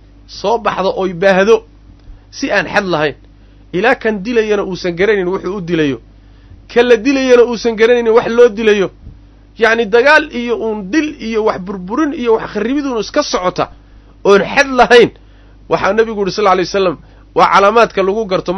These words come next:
inay qiyaamadii soo dhowdahay. Walaalayaal, marka, Kacbada xurmadeeda waxaa ka weyn dhiigga mu'minka xurmadiisa iyo xoolihiisa ka xurmo weyn. Taa inaynu ilaalinno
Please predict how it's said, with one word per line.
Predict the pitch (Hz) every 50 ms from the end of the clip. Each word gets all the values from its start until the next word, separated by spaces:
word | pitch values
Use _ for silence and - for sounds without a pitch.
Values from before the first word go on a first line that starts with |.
| 202 214
inay | 202 185 -
qiyaamadii | - 170 170 175 190 214 196 185
soo | - - 208 247
dhowdahay. | 240 220 196 170 147 120 - - - - - - - - - - _ -
Walaalayaal, | 190 202 208 196 190 185 185 175 180
marka, | 196 226 214 - 185 - - - _ _ _ - - - _ _ _ _ -
Kacbada | - 175 - 165 190 226 226 202 185 147 - - _ _ _ _ - - - _ - -
xurmadeeda | 170 196 202 196 208 214 208 202 196 175 180 180
waxaa | 196 185 - 180 165
ka | - - 196
weyn | 190 185 170 160
dhiigga | 175 175 220 220 185 165 175 170
mu'minka | 196 240 - - 208 196 175 - 170 156 -
xurmadiisa | 170 165 170 202 214 196 190 165 - - 160
iyo | 165 147
xoolihiisa | 143 170 196 226 226 202 185 156 - 165 156
ka | - - 220 -
xurmo | 202 202 185 185 180 185 214
weyn. | 247 240 - - - - - - - - - - - _ -
Taa | - 202 226
inaynu | - 208 202 185 175 175 151 -
ilaalinno | 175 170 170 165 165 160 156 160 147